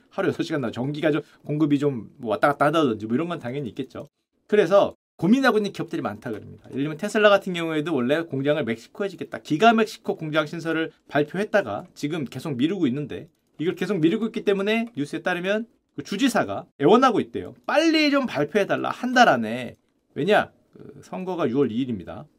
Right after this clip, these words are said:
<laughs> 그래서 이 친구인데 빨리 발표해서 이게, 아이씨, 이게 잘못하면 선거 지난 다음에 날려버릴 수도 있죠. 지금 빨리 발표해야 되는데 이러고 있는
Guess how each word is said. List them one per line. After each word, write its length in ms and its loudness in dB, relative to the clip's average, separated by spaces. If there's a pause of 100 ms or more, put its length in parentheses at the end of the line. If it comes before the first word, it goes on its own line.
(140)
<laughs> 460 -16
그래서 300 -16 (400)
이 60 -6
친구인데 480 -2 (280)
빨리 220 4
발표해서 640 8
이게, 400 4
아이씨, 680 4
이게 240 -2
잘못하면 540 0
선거 260 -2
지난 180 4
다음에 120 4
날려버릴 300 4
수도 120 -6
있죠. 320 -6 (280)
지금 320 -2
빨리 200 -2
발표해야 380 2
되는데 240 0
이러고 400 2
있는 340 -4